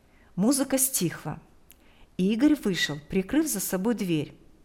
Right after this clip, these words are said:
Он был одет так, будто собрался на какую-то вечеринку. "Что за шум?" недовольно буркнул он, не обращая внимания на сидящую на полу жену.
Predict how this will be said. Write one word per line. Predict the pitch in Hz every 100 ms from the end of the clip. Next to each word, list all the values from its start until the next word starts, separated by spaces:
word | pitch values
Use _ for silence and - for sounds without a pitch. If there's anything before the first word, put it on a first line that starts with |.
| - - - - - - - _ - - - -
Он | 202 233
был | 247 254
одет | 226 226 -
так, | 311 330 - - - -
будто | 208 220
собрался | 214 226 202 285 311 220
на | 190
какую-то | 196 - 277 262
вечеринку. | 240 - 240 185 160 160 - 156 _ _ _ _ - _ _ _ _ - - _ _ _ _ _ -
"Что | - - 254
за | 247 262
шум?" | - - 208 156 147 - - _ _ _
недовольно | 190 185 196 233 392 330
буркнул | 180 196 240 240 247 196
он, | 170 151 - - -
не | 196
обращая | 190 202 208 190
внимания | 185 185 220 311 254
на | 180
сидящую | 175 180 175 269 285 214
на | 190
полу | 180 190 240
жену. | 226 220 170